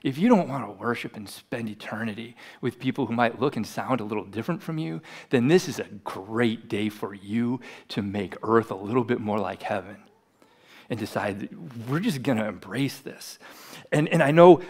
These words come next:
a lot of different things, especially in, on the topic of race, in, in our world have really kind of been crazy, both in the last few years and, like, kind of since the beginning of time. Like, it really kind of all of that. Uh, but I really, I'm not trying to say anything political. I,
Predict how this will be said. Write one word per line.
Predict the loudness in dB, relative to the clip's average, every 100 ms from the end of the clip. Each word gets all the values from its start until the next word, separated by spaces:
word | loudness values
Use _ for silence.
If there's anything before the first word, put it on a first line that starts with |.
| 6
a |
lot | 6 10 10 10
of | 8
different | 6 0 0 -2
things, | -2 -2 -4 -2
especially | -4 0 4 4 4 0 -2 -4 -12 -8 0
in, | 0 0 -10 -2
on | 0 2 0
the |
topic | 4 4 4 2
of | 0 2
race, | 0 0 -2
in, | -2 -2
in | 4
our | 4
world | 6 6 6
have | 2 -4 2
really | 4
kind | 4 4
of | 2
been | 2 -2
crazy, | 0 4 4 4 -2 -4 -20 -12
both | 2 8 8
in | 6
the | 4
last | 6 6 4
few | 0
years | 2 6 6 4
and, | 2 2 0
like, | 0 0 0 -4
kind | 0 2 0
of | -2
since | -2 -2 -2 -8
the | -4
beginning | -2 2 2 2
of | -2
time. | 2 4 4 2 -6 -14 -14 0
Like, | 0 2
it |
really | 6 6
kind | 6 4
of | 2 2
all | 8 8
of | 10
that. | 8 6 2 -12 -8 2
Uh, | 4
but | 8 8
I |
really, | 8 6 4
I'm | 4
not | 4 4
trying | 2 0
to |
say | 2 0
anything | 0 0 -2
political. | -4 -4 -4 0 2
I, | 6 4